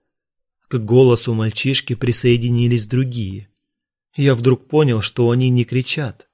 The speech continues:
они поют. Но не ту песнь, что я уже слышал, другую,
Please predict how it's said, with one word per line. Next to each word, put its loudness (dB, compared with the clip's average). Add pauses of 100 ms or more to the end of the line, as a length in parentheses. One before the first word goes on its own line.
(340)
они -2
поют. -4 (720)
Но 4
не 6
ту 0
песнь, -2
что -6
я 0
уже -2
слышал, -4 (560)
другую, -4